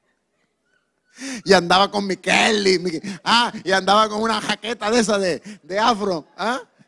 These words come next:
Sí, todo, yo, pues, pues, alábalo. A ver, ya muchos se están riendo aquí porque saben de que saben. Y yo me acuerdo cuando yo estaba en la escuela, me gustaba, ¿no? Y andaba con aquel flow de guapo, ¿no?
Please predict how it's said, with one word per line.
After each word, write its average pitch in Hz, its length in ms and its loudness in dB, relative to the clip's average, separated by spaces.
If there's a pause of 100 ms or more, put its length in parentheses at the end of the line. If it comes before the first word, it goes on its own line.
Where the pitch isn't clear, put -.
(300)
Sí, 330 800 2
todo, 294 260 0
yo, 302 240 -6
pues, 349 200 0
pues, 311 200 -2
alábalo. 330 540 4
A 247 120 2
ver, 330 220 2
ya 311 200 -6
muchos 302 420 -8
se 240 60 -6
están 233 220 -2
riendo 233 340 -2
aquí 262 220 -2
porque 233 240 0
saben 254 680 2
de 233 120 0
que 220 140 -6
saben. 247 800 0 (1900)
Y 143 100 -18
yo 185 100 -6
me 220 80 -6
acuerdo 240 440 -2
cuando 196 160 -6
yo 196 40 -4
estaba 208 200 -2
en 196 40 -4
la 180 80 -4
escuela, 220 480 -4
me 180 100 -8
gustaba, 185 480 0
¿no? 214 240 0
Y 185 80 0
andaba 160 320 0
con 175 140 -2
aquel 165 240 -4
flow 165 280 -8
de 147 120 -4
guapo, 147 560 -6
¿no? 147 260 -12